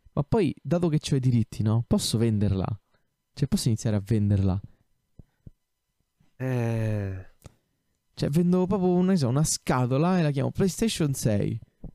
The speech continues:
Speaker 1: No?
Speaker 2: Ma io
Speaker 1: Eh,
Speaker 2: dico che
Speaker 1: e
Speaker 2: dovrebbero,
Speaker 1: fa la gente.
Speaker 2: non so, impedire di registrare nomi con, eh, PlayStation, poi tre, due, uno, dieci, quello che ti pare.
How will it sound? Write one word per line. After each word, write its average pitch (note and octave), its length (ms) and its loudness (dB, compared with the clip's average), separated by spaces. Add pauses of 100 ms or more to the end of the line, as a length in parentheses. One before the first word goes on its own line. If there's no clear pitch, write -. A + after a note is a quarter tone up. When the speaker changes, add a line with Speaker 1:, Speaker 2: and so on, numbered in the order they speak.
(420)
Speaker 1:
No? F3 200 -12 (1300)
Speaker 2:
Ma A#2 100 -4
io D#3+ 80 4
Speaker 1:
Eh, - 20 4
Speaker 2:
dico G#2 240 0
che G2+ 80 0
Speaker 1:
e G2+ 60 2
Speaker 2:
dovrebbero, G2+ 580 2
Speaker 1:
fa F#2+ 80 4
la F#2 140 4
gente. D3+ 180 -4 (380)
Speaker 2:
non G#2 160 -2
so, - 80 -2
impedire G2+ 1000 0 (640)
di G2+ 160 0
registrare G2 1160 -2 (260)
nomi G2+ 420 0
con, F#2+ 260 -4
eh, F2+ 240 -2
PlayStation, G2 540 -4
poi F#2 260 -4
tre, G2 320 -2
due, F#2+ 220 -2
uno, F#2+ 340 -2
dieci, F#2+ 440 -4
quello F#2+ 160 -4
che F#2 160 -8
ti G2 100 -6
pare. F2+ 460 -8